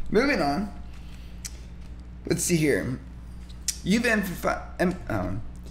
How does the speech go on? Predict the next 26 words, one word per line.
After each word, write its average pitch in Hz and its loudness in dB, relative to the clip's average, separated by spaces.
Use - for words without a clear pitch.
you've 208 6
emphasized 131 2
the 131 4
importance 139 4
of 117 -2
staying 139 4
humble 147 4
and 120 0
authentic, 107 0
regardless 123 6
of 113 4
fame 127 4
or 123 4
success. 107 2
Can 131 2
you 170 4
share 165 6
an 156 2
experiment 131 2
or 113 4
s-, - -2
experience 127 2
where 143 6
this 156 2
lesson 147 4
became 127 2